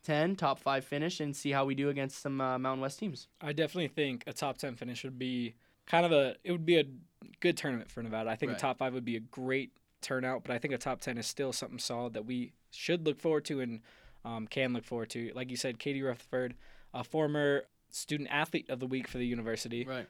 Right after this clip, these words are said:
Speaker 2: definitely was on our, um, polls as well. But, you know, she's starting the season amazing. Um, but I definitely think a top ten is something that we should expect from Nevada, uh, in this tournament.
Speaker 1: Definitely. And we try to keep up with
Speaker 2: <clears throat>
Speaker 1: all sports here at Pac Center.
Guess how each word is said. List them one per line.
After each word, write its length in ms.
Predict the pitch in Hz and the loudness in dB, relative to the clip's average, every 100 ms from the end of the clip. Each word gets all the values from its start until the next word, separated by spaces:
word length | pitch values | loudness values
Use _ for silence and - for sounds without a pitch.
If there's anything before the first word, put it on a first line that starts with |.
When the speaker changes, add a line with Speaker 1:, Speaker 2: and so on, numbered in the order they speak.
| - | -6
Speaker 2:
definitely 300 | 120 - 127 | -6 -2 0
was 120 | 120 | 2
on 120 | 120 120 | 2 2
our, 280 | 117 117 - | 0 0 0
um, 280 | 107 107 - | -4 -6 -6
polls 260 | - 147 147 | 0 0 0
as 140 | 135 | 0
well. 400 | 160 165 156 151 - - _ - | 6 8 8 6 -4 -20 _ -4
But, 260 | 120 113 - | -2 -2 -4
you 100 | 135 123 | -4 -4
know, 80 | |
she's 200 | 113 131 - _ _ - | -4 -6 -10 _ _ -8
starting 520 | - - 131 131 127 | -6 -2 0 0 0
the 80 | 120 | -2
season 340 | - 123 120 | -2 -2 -2
amazing. 560 | 117 127 135 131 131 127 - | 0 0 0 0 -2 -6 -6
Um, 400 | 117 113 113 113 | -2 -2 -4 -6
but 100 | - | -4
I 100 | 120 | -2
definitely 340 | 117 117 123 | -2 -2 -4
think 180 | - 120 | -6 -6
a 40 | - | -2
top 260 | 139 139 | 0 0
ten 260 | - 123 120 | 0 -2 -2
is 100 | 113 | -2
something 340 | 117 135 123 | -4 -4 -4
that 180 | 117 - | -4 -4
we 120 | 127 | -6
should 220 | 120 120 | -4 -6
expect 340 | 113 - 110 - | -8 -8 -10 -8
from 180 | 120 113 | -8 -8
Nevada, 420 | 113 113 113 - 120 | -2 0 0 -2 -2
uh, 160 | 117 | -2
in 120 | 117 110 | -2 -6
this 120 | - | -10
tournament. 340 | 113 104 - - _ | -12 -14 -16 -18 _
Speaker 1:
Definitely. 400 | 131 143 143 120 131 - | -4 -2 -2 -2 -6 -2
And 180 | 147 | 2
we 240 | 160 175 175 | 4 4 4
try 280 | - 190 190 | 4 4 4
to 60 | |
keep 240 | 180 175 151 | 2 2 4
up 180 | 143 | 4
with 160 | 143 131 165 | 2 0 2
Speaker 2:
<clears throat> 40 | |
Speaker 1:
all 220 | 135 131 | 4 4
sports 380 | 127 - 127 123 | 2 0 -2 -2
here 320 | - 120 120 - | -2 0 0 -2
at 220 | 107 - | -6 -6
Pac 280 | - 117 - | -2 -2 -2
Center. 380 | - 139 139 | -4 0 0